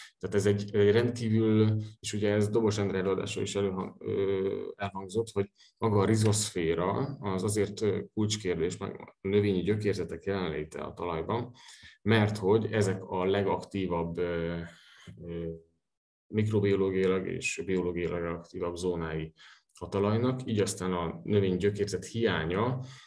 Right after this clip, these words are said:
az összes folyamatot lelassítja, és, ö, ez a gazdálkodónak egy, ö, mondhatjuk úgy, hogy egy szövetséges elvesztését jelenti. Tehát, hogy a,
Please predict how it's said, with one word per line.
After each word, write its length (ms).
az 200
összes 280
folyamatot 440
lelassítja, 920
és, 460
ö, 540
ez 200
a 60
gazdálkodónak 840
egy, 300
ö, 300
mondhatjuk 500
úgy, 120
hogy 120
egy 60
szövetséges 600
elvesztését 640
jelenti. 400
Tehát, 180
hogy 140
a, 180